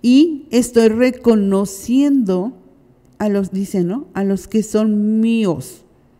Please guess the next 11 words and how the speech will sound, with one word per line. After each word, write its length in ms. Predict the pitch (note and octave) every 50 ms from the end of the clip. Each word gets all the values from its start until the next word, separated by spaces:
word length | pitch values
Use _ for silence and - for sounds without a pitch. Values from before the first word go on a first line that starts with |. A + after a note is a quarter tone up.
| _ _ _ _ -
a 120 | G#3+ G#3+
donde 340 | G3+ G3+ G#3 G3+ F#3+ G#3+ G3
yo 140 | G#3 G#3 G3+
pertenezco. 1600 | G#3 - - - - A#3+ A3 G#3 F#3+ E3+ - - - F#3+ F#3+ F#3 F#3 F#3+ F#3+ G3+ G#3 G#3 A3 G#3 - - - - D#3+ D3 - - - _ _ _ _ _ _ _ _ _ _ _ _ _ _ _ _ _ _ _ _ _ _ _ _ _ _ _ _ _ _ _ - - _ -
Y 120 | B3+ B3+
me 200 | A#3 A#3 A3+ G#3+
dan 240 | G3 G#3+ G#3+ A3 A3
ese 260 | A#3 A3+ - A#3 A#3
sentido 800 | A#3+ - A#3+ G#3 G#3+ G#3 F#3 F3 - - A#3 A3+ G#3+ A3 A3+ A3
de 140 | G#3 G3+ G3
pertenencia. 1500 | - - - G3+ G3 F#3+ E3 - - - - G3+ G3 F#3+ F#3+ G3+ G#3 G#3+ A3+ A3+ A#3+ A#3+ A#3+ - - G#3 F3 D3+ C3 B2+